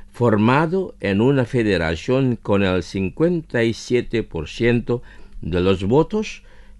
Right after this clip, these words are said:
convirtiéndose en el primer presidente elegido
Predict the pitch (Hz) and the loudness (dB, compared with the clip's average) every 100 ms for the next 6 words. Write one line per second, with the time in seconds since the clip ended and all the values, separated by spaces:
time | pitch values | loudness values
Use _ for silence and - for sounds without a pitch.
0 | - 139 135 135 120 120 110 - 120 160 | -8 0 2 2 2 2 0 -2 2 4
1 | 196 180 156 143 - 165 147 - 120 120 | 4 2 2 0 -2 -2 -2 0 2 4
2 | 110 104 101 123 139 131 131 120 107 110 | 2 0 2 2 2 0 -2 -2 0 2
3 | 117 - 95 - 95 85 73 110 110 107 | 2 0 -6 -2 -2 0 -2 -2 2 2
4 | - | 0